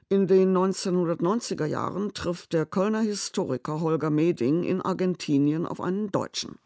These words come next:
Der Mann heißt Erich Priebke und ist ein Kriegsverbrecher, der noch immer auf den Fahndungslisten steht.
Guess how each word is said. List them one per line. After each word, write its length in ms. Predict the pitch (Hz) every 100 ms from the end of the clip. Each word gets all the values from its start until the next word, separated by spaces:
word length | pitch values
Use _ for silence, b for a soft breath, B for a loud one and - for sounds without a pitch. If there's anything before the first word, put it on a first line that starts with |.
| b b b b b b b b b b -
Der 100 | 202
Mann 300 | 208 226 247
heißt 360 | 269 247 -
Erich 340 | 180 143 135 -
Priebke 580 | - 156 - - 247 233 B B
und 160 | 202 185
ist 240 | 185 -
ein 180 | 170 170
Kriegsverbrecher, 720 | - 254 - 143 - 135 180
der 140 | 156 156
noch 160 | 160
immer 400 | - 180 170 160
auf 100 | 156
den 160 | - 190
Fahndungslisten 920 | - 139 123 82 95 - 123 - -
steht. 500 | - - 69 - -